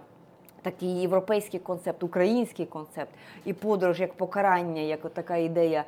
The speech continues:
імперська, російська, це ідея невільного світу. От тут ми, е, дуже, м, добре бачимо оцю лінію, яка розділяє оці два світи, яка проходить, власне, по Україні.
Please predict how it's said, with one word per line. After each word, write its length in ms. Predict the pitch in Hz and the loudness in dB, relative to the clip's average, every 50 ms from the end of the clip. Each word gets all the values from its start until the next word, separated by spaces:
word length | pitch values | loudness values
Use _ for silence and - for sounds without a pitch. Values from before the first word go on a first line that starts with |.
| - - - - | -8 -20 -16 -10
імперська, 840 | 175 180 170 170 - 208 208 214 196 165 - - - 190 175 165 165 - - - - - | -6 -6 -6 0 2 4 4 4 2 0 -10 -8 -2 0 2 2 0 -2 -8 -18 -10 -4
російська, 800 | 170 175 170 170 - - 208 214 202 - - - - 196 180 175 | -2 -2 -2 -2 -4 -4 -2 -2 -2 -4 -8 -4 2 2 2 2
це 180 | 175 - 185 | 2 0 -2
ідея 360 | 165 131 185 170 185 180 175 170 | -2 -2 0 0 2 2 2 2
невільного 600 | 170 170 165 160 175 175 160 156 151 151 147 151 | 2 0 0 0 -2 -4 -4 -2 -4 -4 -6 -6
світу. 480 | - - - 247 330 370 - 302 220 | -8 -6 0 0 0 2 2 4 2
От 140 | 202 190 - | 2 2 2
тут 220 | - 262 247 - | 0 0 0 2
ми, 220 | 220 220 220 220 196 - - - - - - - | 2 2 2 2 0 -4 -12 -20 -20 -14 -6 -2
е, 140 | 175 175 175 | 0 0 0
дуже, 280 | 175 190 196 180 202 | 0 -2 -2 2 4
м, 360 | 202 185 - - 180 180 175 175 | 4 4 4 2 -4 -4 2 6
добре 280 | 233 294 285 247 220 | 6 6 6 6 4
бачимо 580 | 196 196 214 226 226 - 214 202 196 190 185 - | 6 6 4 4 2 -2 -4 -4 -2 -4 -4 -4
оцю 300 | - 180 185 - 202 196 | -6 -8 -8 -4 -4 -2
лінію, 480 | 190 202 220 208 202 190 185 175 175 165 | 0 0 0 0 0 -2 -2 -2 -2 -2
яка 240 | 175 170 - 190 180 | -4 -4 -4 -4 -2
розділяє 680 | 175 170 165 151 180 175 180 180 180 180 170 165 156 156 - - - - | -2 -2 -2 -2 -2 0 2 2 4 4 2 0 -2 -4 -8 -20 -16 -16
оці 240 | 156 - - 185 | -14 -8 -6 -4
два 200 | 170 156 156 156 | -4 0 -2 -2
світи, 340 | 156 - - 165 165 - 254 | -2 -4 -10 -10 -6 -2 0
яка 280 | 269 214 170 170 170 175 | 0 0 2 0 0 -2
проходить, 480 | 175 170 160 - - 190 202 190 180 180 - | -2 -4 -6 -6 -4 -4 -2 -2 -2 -4 -4
власне, 320 | 131 156 156 - - 151 | -8 -8 -8 -8 -14 -16
по 140 | 139 - 151 | -10 -8 -8
Україні. 400 | 147 139 - - 151 147 139 | -8 -8 -10 -14 -14 -12 -14